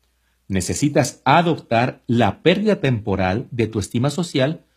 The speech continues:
por las personas ignorantes. Tú estás viendo el futuro antes de que sea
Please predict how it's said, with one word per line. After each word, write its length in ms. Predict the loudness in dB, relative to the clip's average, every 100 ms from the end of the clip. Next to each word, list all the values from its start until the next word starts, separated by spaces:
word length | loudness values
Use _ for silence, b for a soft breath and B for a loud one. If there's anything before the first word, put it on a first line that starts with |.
| _
por 220 | -2 0 2
las 160 | -2
personas 500 | -4 -6 -4 -4 -4
ignorantes. 720 | -6 -2 2 0 -2 -10 -14 _ _ _ _ _ _ _ 2
Tú 160 | 6
estás 320 | 6 4 0
viendo 320 | 2 2 4 0
el 60 |
futuro 600 | 0 -2 0 2 2 0 0
antes 400 | 0 2 -2 -2
de 100 | -4
que 100 | -4
sea 300 | 0 0